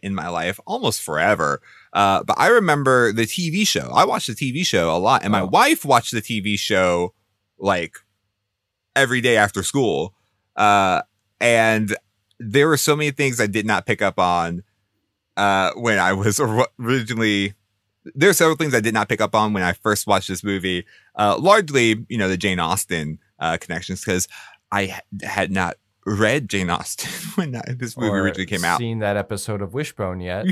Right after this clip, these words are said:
Speaker 1: <laughs> Yeah, right.
Speaker 2: You watch Clueless back to back to Wishbone, and you're like, "Wait a minute.
Speaker 1: Wha-, <sighs>
Speaker 2: I'm starting to think they're recycling stories."
Speaker 1: What's the story,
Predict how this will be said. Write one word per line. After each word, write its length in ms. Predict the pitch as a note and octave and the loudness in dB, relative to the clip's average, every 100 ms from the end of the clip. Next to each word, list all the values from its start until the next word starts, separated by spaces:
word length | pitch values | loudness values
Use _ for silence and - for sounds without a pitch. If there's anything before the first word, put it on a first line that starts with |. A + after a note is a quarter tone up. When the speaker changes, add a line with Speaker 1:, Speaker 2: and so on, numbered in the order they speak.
| - - | -4 0
Speaker 1:
<laughs> 280 | D#4 G4+ | 4 6
Yeah, 140 | D4 - F#3 - E4 | 6 4 0 -6 -6
right. 520 | - A4 - - - _ _ _ _ _ _ _ _ _ _ - - - F3 E3+ B3 | -4 -6 -6 -12 -14 _ _ _ _ _ _ _ _ _ _ -8 -4 -2 -2 -4 -6
Speaker 2:
You 120 | D#3 | 0
watch 240 | D#3 D3 - | 0 0 -4
Clueless 540 | D3 D3+ D3 C#3+ B2+ | -4 -2 0 0 -2
back 280 | B2+ B2+ B2+ | 0 0 -2
to 80 | A#2+ | -2
back 320 | A#2 A#2 A2+ | 0 0 -2
to 100 | A#2+ | -6
Wishbone, 540 | A2 G#2+ - A#2 A2+ | -6 -6 -4 -2 -2
and 100 | G#2+ | -4
you're 140 | G#2 G#2 | -4 -2
like, 220 | G#2 G#2 | -2 -4
"Wait 440 | F3+ G#3 F3 D#3 C3+ | -6 -2 0 2 2
a 120 | B2+ | 2
minute. 540 | C3 C3 C3+ D3 E3+ | 0 0 0 0 0
Speaker 1:
Wha-, 100 | E3+ E3+ - - - | -2 -6 -8 -10 -12
<sighs> 320 | G3+ G3 - - | -12 -10 -10 -4
Speaker 2:
I'm 200 | G3+ F#3+ | -2 0
starting 300 | F3 D3 D3 | 0 0 -2
to 100 | C#3 | -4
think 260 | E3+ E3+ | -4 -4
they're 160 | F3 E3+ | -4 -2
recycling 800 | F3+ F3+ - F3+ F3+ F#3+ F#3+ G3 | -2 -4 0 0 0 -2 -2 -4
stories." 1000 | - A#3 A#3 F#3 B2 G2 F2 F2+ - - _ - - - - - - F5+ - F5+ _ _ _ _ - - A#3+ A#3+ A#3+ B3+ - | -4 2 2 4 2 0 -6 -10 -14 -16 _ -10 -10 -8 -10 -8 -10 -12 -14 _ _ _ _ _ -20 -14 -12 -10 -12 -14 -6
Speaker 1:
What's 280 | - F3+ - | 0 0 0
the 80 | G#3 | -4
story, 600 | - C#4 B3+ E3+ D#3+ D#3+ | 0 0 2 2 2 0